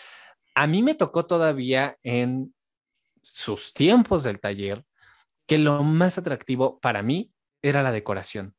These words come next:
Era como una fábrica, era, era este ambiente industrial, este, bajabas al sótano, había cadenas, e-, engranes. Esta cosa a mí me fascinaba.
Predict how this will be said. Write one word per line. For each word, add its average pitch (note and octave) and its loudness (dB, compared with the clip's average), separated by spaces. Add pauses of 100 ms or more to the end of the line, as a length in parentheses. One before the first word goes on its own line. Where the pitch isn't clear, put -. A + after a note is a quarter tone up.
(720)
Era F3 2
como C#3 -2
una C3+ 0
fábrica, A#2 -6
era, D3+ 0
era D3+ 2 (360)
este - -2
ambiente C#3 2
industrial, C3+ 2 (560)
este, C3 -4
bajabas C#3 0
al A2 -4
sótano, B2+ 0
había B2 0
cadenas, B2 0 (480)
e-, D#3+ 0
engranes. C3 0 (360)
Esta G#3 0
cosa F#3+ -2
a F#3 0
mí F3+ 0
me F3+ 0
fascinaba. A#2 -4